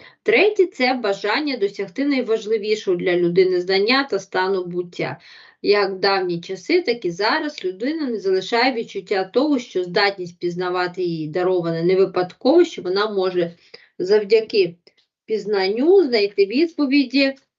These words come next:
на найбли-, на найбільш важливі для себе питання. Це смисловий аспект,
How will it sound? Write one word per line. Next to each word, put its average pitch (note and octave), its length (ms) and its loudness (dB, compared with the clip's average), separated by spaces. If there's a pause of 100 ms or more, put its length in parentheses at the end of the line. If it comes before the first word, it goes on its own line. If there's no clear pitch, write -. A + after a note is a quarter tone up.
(300)
на C4 400 2
найбли-, A#3 680 -2
на G#3 480 -4 (460)
найбільш A3 580 -4
важливі A3+ 440 0
для G#3+ 160 0
себе A#3 300 -2
питання. F#3+ 600 -2
Це A3+ 200 -4
смисловий G#3+ 720 -2
аспект, - 540 -6